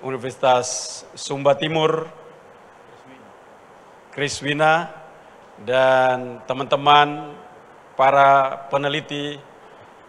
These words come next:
yang terlibat bersama-sama saya dalam membuat riset terhadap, apa, penulisan disertasi ini.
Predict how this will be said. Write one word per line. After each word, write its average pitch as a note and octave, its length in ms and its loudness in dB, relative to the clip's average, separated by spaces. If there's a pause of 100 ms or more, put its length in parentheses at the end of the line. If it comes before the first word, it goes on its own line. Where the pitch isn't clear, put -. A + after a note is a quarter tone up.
(180)
yang C3+ 400 2
terlibat C3 560 0
bersama-sama B2+ 480 -2
saya C3 240 0
dalam A#2+ 720 0 (640)
membuat B2 760 -2
riset C3+ 380 -4
terhadap, A#2 800 -4
apa, A#2+ 320 -8
penulisan B2+ 720 -4
disertasi A#2 560 -6
ini. C3 180 -8